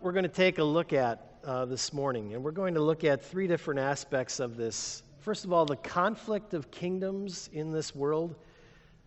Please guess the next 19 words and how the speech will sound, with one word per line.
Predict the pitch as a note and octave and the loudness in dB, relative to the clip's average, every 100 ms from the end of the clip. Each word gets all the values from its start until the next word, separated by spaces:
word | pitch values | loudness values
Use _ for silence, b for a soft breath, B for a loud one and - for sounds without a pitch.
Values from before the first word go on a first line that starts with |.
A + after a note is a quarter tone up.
| - - | -8 -4
the | |
humble | B2+ G#3+ B3 F#3+ | 4 4 4 0
kingdom, | - F3 F3 E3 E3 D#3 C#3 - - - | 0 0 2 4 4 2 -8 -16 -20 -8
and | C#3+ D3+ | -2 0
then | D3+ | 0
the | C#3+ | -2
humble | B2 D#3 D#3+ C#3+ C3+ A2+ - | -2 -2 2 4 2 0 -6
king. | F3+ C#3+ G2 F2+ - - - - - - | -4 -2 -4 -10 -18 -20 -20 -20 -20 -8
The | C#3+ | -6
conflict | - G3+ B3 - G#3+ G#3+ | 2 2 4 4 4 4
of | F3+ - | 0 2
kingdoms, | G#3 G#3 G3+ G3+ G3 D3+ | 4 6 6 4 4 2
the | D3+ | 0
humble | C3 F#3+ G#3 F#3+ F3 | 4 2 4 0 0
kingdom, | - F3+ E3 D#3+ D#3 D3 - B B | -2 0 2 2 2 -2 -6 B B
and | C#3 C#3+ D3+ D3 | -2 2 2 0
the | C3+ C3 | 2 0
humble | - D3 C#3+ C3+ B2+ A#2+ - B B B | 0 -4 -2 0 0 -2 -4 B B B
king. | - A#2+ G#2 | -8 -6 -6